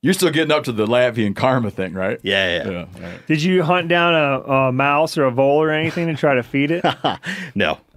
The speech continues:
Speaker 2: nope, not enough time.
Speaker 1: Oh, can I tell you something real quick, though? My kid, we were out hunting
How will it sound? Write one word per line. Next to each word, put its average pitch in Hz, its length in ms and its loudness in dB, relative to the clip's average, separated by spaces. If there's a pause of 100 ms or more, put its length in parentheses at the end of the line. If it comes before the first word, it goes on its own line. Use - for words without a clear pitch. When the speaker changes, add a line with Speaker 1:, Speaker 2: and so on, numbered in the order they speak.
Speaker 2:
nope, 95 300 -2 (400)
not 90 180 -2
enough 85 160 -10
time. 78 340 -12 (840)
Speaker 1:
Oh, 104 160 0
can 117 120 0
I 123 60 0
tell 117 160 -2
you 104 60 -2
something 92 240 -8
real 92 100 -4
quick, 92 280 -4
though? 104 200 -8 (1040)
My 110 140 -2
kid, 113 360 -2 (100)
we 98 160 -4
were 95 40 0
out 95 180 -2
hunting 104 360 -6